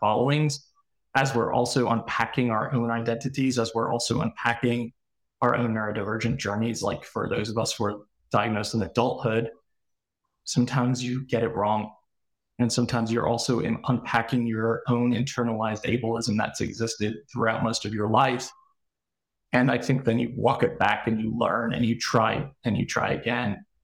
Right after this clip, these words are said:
and you continuously show up, even when you get it wrong. And I think that's the most important piece here,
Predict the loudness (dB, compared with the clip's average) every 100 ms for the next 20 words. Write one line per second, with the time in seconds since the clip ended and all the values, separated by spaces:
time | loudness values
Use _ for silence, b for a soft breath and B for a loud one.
0 | -2 0 2 0 0 2 2 2 0 -2
1 | 0 2 4 4 4 2 2 4 4 2
2 | 0 0 0 0 -2 0 2 2 2 0
3 | 0 0 2 0 0 -2 0 0 -2 -4
4 | -2 -2 -2 -2 0 0 0 0 0